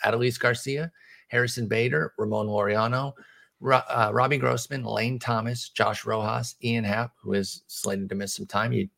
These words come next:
hit us with that tip last, uh, last podcast. Raimel Tapia and Garrett Hampson, and then Manny Margot. Let's start with Adolis Garcia,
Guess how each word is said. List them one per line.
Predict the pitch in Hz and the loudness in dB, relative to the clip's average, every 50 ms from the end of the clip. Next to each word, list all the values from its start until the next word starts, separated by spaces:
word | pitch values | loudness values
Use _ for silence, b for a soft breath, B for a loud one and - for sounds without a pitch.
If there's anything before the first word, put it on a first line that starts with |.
| _ | _
hit | - - 104 | -6 -4 -4
us | 98 101 - | -4 -2 -4
with | 101 95 | -6 -2
that | - 95 98 - | -2 -2 -2 -2
tip | - - 104 98 - | 0 0 0 0 2
last, | 98 95 95 92 - - | 0 2 2 0 -2 -2
uh, | 104 95 92 104 104 - - | -2 0 0 0 -2 -2 0
last | 101 98 92 - - | -2 -2 0 2 4
podcast. | 104 104 104 - 113 120 120 B B B B B B B B - | 4 4 4 2 0 0 0 B B B B B B B B 8
Raimel | 120 120 120 117 113 | 10 10 10 8 6
Tapia | - 120 117 113 117 117 113 110 107 - - | 8 6 6 6 6 4 4 4 4 2 -2
and | 110 107 101 | -2 0 0
Garrett | 107 107 104 101 | 0 0 0 0
Hampson, | 104 120 131 131 120 - 151 151 147 - B B B B B B - | 0 0 0 0 -2 -2 -2 -4 -4 -4 B B B B B B -4
and | - 117 110 | -2 -2 0
then | 101 101 | 0 -2
Manny | 101 101 104 101 101 98 | -2 -2 -2 0 0 0
Margot. | 101 95 92 92 - - 101 92 95 98 95 - 98 - _ _ _ _ _ _ _ | 0 0 0 -2 -2 -2 -2 -2 -2 -2 -4 -8 -10 -16 _ _ _ _ _ _ _
Let's | - 127 156 156 | 2 2 2 2
start | - - 196 185 | 2 2 2 2
with | 165 151 135 | 2 0 0
Adolis | 123 110 117 113 107 101 101 95 - | 0 0 0 0 0 -2 -4 -6 -4
Garcia, | - 92 90 - - - 104 104 98 - - 101 | -4 -4 -4 -4 -6 -8 -6 -6 -6 -6 -8 -10